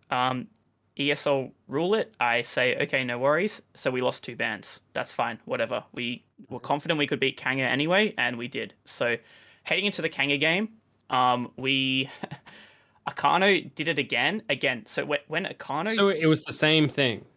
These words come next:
Speaker 1: Yeah, yeah, yeah. So it's the same thing, but Akano knew he did it wrong, and he recorded it, 'cause, uh, he sent it to us after, and he messaged the E S L referee after saying,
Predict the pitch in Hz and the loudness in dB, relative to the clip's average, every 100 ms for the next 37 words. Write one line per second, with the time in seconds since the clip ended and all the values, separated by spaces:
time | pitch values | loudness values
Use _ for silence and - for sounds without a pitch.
0 | _ _ 127 143 139 120 107 - 135 143 | _ _ -2 2 4 2 0 -2 -4 -4
1 | - 160 202 - 127 208 - _ _ 156 | -4 -4 -4 -4 -6 -6 -10 _ _ -4
2 | - - - 139 160 214 214 - 123 156 | -4 -6 -4 0 2 2 0 -4 -6 -4
3 | 180 - 156 151 143 - _ _ _ - | -4 -2 -2 0 -2 -6 _ _ _ -2
4 | 156 151 131 151 190 143 143 143 156 - | 2 2 4 2 2 -2 -2 -2 -4 0
5 | 147 127 113 104 - - 135 - 127 123 | 2 4 2 -4 -8 -10 -8 0 2 2
6 | - 139 143 151 - 147 143 131 120 131 | 0 -4 -4 -6 -4 -4 -2 -2 -4 0
7 | 165 240 - _ - 139 135 135 - 147 | 0 0 -4 _ -4 -2 0 -2 -2 -4
8 | 131 - - _ - 127 117 123 127 - | -6 -8 -12 _ -2 2 2 0 -2 0
9 | 127 127 - 139 113 123 - - 151 131 | 0 -2 -2 -4 -2 -2 -2 0 0 0